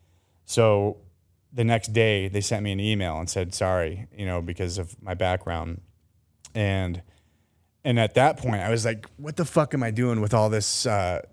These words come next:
A A bullshit? You know, I've been doing the right thing for a year. Fuck this. I'm gonna go get loaded." <clears throat>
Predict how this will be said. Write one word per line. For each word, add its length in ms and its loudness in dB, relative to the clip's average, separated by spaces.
A 60 -2
A 320 0
bullshit? 500 -4
You 80 -8
know, 100 -4
I've 120 -2
been 100 -2
doing 160 -2
the 80 -4
right 220 -4
thing 260 -4
for 160 -4
a 80 -2
year. 400 -2
Fuck 200 -10
this. 180 -6
I'm 80 -4
gonna 100 -4
go 140 -2
get 180 -8
loaded." 420 -2
<clears throat> 60 -20